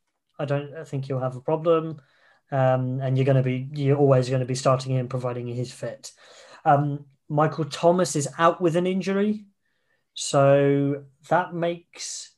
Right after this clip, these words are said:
Emmanuel Sanders a very sneaky play this week from a wide receiver perspective. The absence of Michael Thomas will mean somebody has to catch the ball in New Orleans, and it's probably going to fall towards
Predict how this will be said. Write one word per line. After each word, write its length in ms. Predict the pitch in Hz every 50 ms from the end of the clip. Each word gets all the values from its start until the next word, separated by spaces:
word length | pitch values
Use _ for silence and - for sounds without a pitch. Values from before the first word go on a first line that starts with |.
| _ -
Emmanuel 560 | 147 135 135 165 214 240 240 240 214 202 160
Sanders 960 | - - - 165 165 165 170 170 156 160 165 165 160 160 156 156 - - - - _ _ _ _ _ _ - - - - _
a 80 | - 139
very 380 | 127 - - 165 175 170 170 160
sneaky 500 | - - - 165 165 147 - - 160 151
play 340 | - - 143 135 127 131
this 300 | 127 127 131 131 - -
week 360 | 135 135 123 127 131 - - -
from 260 | 143 - - 139 135 131
a 100 | 127 127
wide 260 | 127 143 139 135 127
receiver 380 | 131 - - 135 131 123 127
perspective. 800 | 123 - 139 - - 131 123 127 _ - - 127 120 - - - _ _ _ _ _ -
The 180 | 156 139 151 160
absence 400 | 160 165 165 - 170 170 - -
of 200 | 156 139 135 -
Michael 260 | 160 151 143 156 147
Thomas 360 | 143 151 151 147 147 139 -
will 100 | 147 143
mean 240 | 143 147 151 147 143
somebody 720 | 135 - - - - 175 175 175 165 151 143 127 131 127 127
has 260 | 131 139 131 - -
to 120 | - 131 127
catch 300 | 139 127 131 - - -
the 80 | 139 135
ball 500 | 135 139 135 131 127 131 123 123 123 _ _ _ _ _ _ _ _ _
in 120 | 139 131 127
New 120 | 127 131
Orleans, 640 | 127 127 127 127 135 135 135 135 135 135 135 135 - - _ _ _ _ _ _ _ -
and 100 | 139 123
it's 140 | 127 - -
probably 520 | - - 147 135 143 135 135 135 135 131
going 240 | 135 135 127 127 123
to 280 | - - 127 127 127 123
fall 720 | - - - - 139 131 127 127 123 123 123 120 120 117 -
towards 600 | - - 131 123 123 123 123 123 117 - -